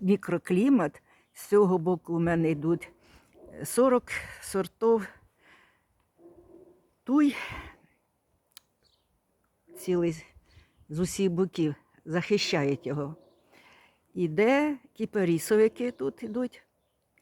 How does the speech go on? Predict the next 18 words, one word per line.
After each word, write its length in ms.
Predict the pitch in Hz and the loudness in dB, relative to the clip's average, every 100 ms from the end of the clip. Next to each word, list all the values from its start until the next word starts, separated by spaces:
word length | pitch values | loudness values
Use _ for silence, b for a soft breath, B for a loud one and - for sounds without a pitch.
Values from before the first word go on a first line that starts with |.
| b b b | b b b
А 100 | - | -10
з 100 | 170 | -10
того 260 | - 254 233 | -4 -4 0
боку 280 | 214 240 208 | 0 -2 0
я 140 | 208 | 0
вам 140 | 202 180 | 0 -4
показувала, 680 | 160 143 160 196 220 226 | -8 -6 -6 -4 -4 -4
що 220 | - - 156 | -6 -8 -8
вже 320 | 160 175 - | -4 -6 -4
ідуть 420 | 165 160 165 - B B B B - | -8 -4 -4 -4 B B B B -18
сосна 520 | - 170 - 170 156 | -8 -8 -6 -6 -2
веймутова, 800 | 156 180 214 240 - 240 254 269 _ _ _ _ _ _ _ _ _ _ _ _ _ - | 0 0 2 0 -2 -4 -4 -6 _ _ _ _ _ _ _ _ _ _ _ _ _ -10
вже 280 | 185 208 208 | -2 2 4
величенька 720 | 214 214 - 220 220 - 214 | 4 4 2 -2 -2 -4 -6
така, 540 | 208 202 208 208 208 _ _ _ _ - b b - - | -8 -6 -4 -4 -6 _ _ _ _ -20 b b -20 -10
підросла, 720 | 190 180 185 185 - 196 202 208 - | -4 -2 -2 -4 -4 -4 -2 -4 -6
і 360 | 190 233 247 202 | -4 0 0 0
метасиквоя. 1200 | 180 202 - 196 - 190 190 - 160 175 165 | -2 -4 -8 -10 -8 -8 -8 -8 -4 -2 -2